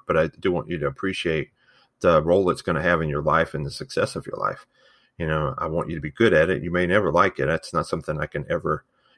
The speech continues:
you know, make somebody do. I can do my very best to show you the beauty in it, but, um, you know, I'm not out to, I'm not out to make you like it." But I, you know, my, and I guess my, even from early on,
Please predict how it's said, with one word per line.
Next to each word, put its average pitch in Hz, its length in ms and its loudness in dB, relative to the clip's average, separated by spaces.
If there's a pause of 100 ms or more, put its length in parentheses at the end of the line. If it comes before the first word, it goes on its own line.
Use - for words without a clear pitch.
you 95 80 -6
know, 76 140 -2
make 90 300 0
somebody 78 420 -2
do. 87 160 2
I 78 80 4
can 90 160 -6
do 82 100 -2
my 73 120 0
very 76 240 0
best 80 320 0
to 78 80 -16
show 85 140 -2
you 80 100 -2
the 78 60 -4
beauty 87 340 -2
in 78 120 -4
it, - 220 -8
but, - 260 0 (440)
um, 73 340 -4 (300)
you - 100 -10
know, - 240 -12
I'm 95 140 -6
not 80 160 2
out 78 180 0
to, - 160 -6
I'm 92 100 -2
not 82 160 2
out 82 180 2
to 78 60 -6
make 80 280 -4
you 73 260 -10 (680)
like 90 340 2
it." - 180 -10 (380)
But 98 120 4
I, 82 180 4 (120)
you 95 120 0
know, 87 280 -2 (100)
my, 104 340 4 (360)
and 95 140 0
I 98 80 2
guess 139 240 4
my, 104 240 4
even 147 240 2
from - 160 -6
early 98 280 8
on, 90 300 4